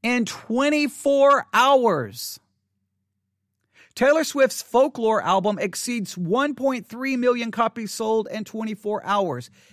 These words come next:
In, in the world in which we live, if you can get to one million in a week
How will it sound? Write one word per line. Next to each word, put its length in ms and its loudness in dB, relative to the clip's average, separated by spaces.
In, 480 -2
in 140 -2
the 60 0
world 340 2
in 80 -2
which 220 -6
we 160 -4
live, 280 2
if 140 -4
you 140 -2
can 160 -6
get 160 -6
to 100 0
one 360 -2
million 380 0
in 160 0
a 60 2
week 500 -4